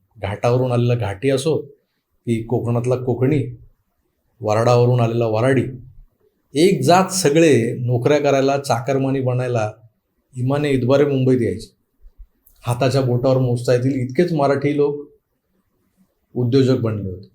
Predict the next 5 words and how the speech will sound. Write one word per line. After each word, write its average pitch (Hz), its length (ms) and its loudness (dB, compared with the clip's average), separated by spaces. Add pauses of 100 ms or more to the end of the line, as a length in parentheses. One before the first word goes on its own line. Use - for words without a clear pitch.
(680)
आपण 123 220 2
आजवर 147 460 2
बघत 165 320 4
आलो 110 360 0 (1600)
की 117 320 0